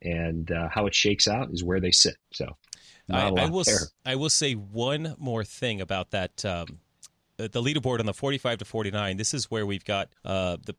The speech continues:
Speaker 2: uh, the primary controversy, um, that is on that Hiller video. It's, it's with the placement number three, uh, Gerard Garcia. So we've got, we've got him there. Um, and the, the challenge, particularly with this leaderboard and why it matters,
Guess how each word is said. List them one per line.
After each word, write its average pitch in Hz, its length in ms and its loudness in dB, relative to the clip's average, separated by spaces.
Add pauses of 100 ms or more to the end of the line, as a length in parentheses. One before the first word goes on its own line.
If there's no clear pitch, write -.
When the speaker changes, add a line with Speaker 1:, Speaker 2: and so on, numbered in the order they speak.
(160)
Speaker 2:
uh, 131 80 -4 (120)
the 135 140 -6
primary 151 340 -2
controversy, 98 760 -6 (120)
um, 87 420 -6 (340)
that 101 120 0
is 107 160 0
on 120 140 0
that 95 120 0
Hiller 101 220 -2
video. 90 300 -4
It's, 90 140 -6
it's - 220 -10
with 104 420 -8
the 101 120 -8
placement 139 400 -2
number 101 200 -4
three, 110 580 -8 (180)
uh, 123 260 0 (180)
Gerard 117 500 0 (120)
Garcia. 95 420 -4
So - 160 -4
we've 95 160 -6
got, 123 240 -2
we've 113 160 -6
got 196 120 0
him 131 180 0
there. 85 360 -6 (100)
Um, 95 240 -4 (320)
and 113 200 0
the, 107 120 -2
the 117 100 -4
challenge, 208 580 -2
particularly 143 320 -4
with 110 100 -6
this 131 140 0
leaderboard 110 360 -2
and 95 120 -4
why 113 160 0
it 135 160 -2
matters, 95 600 -4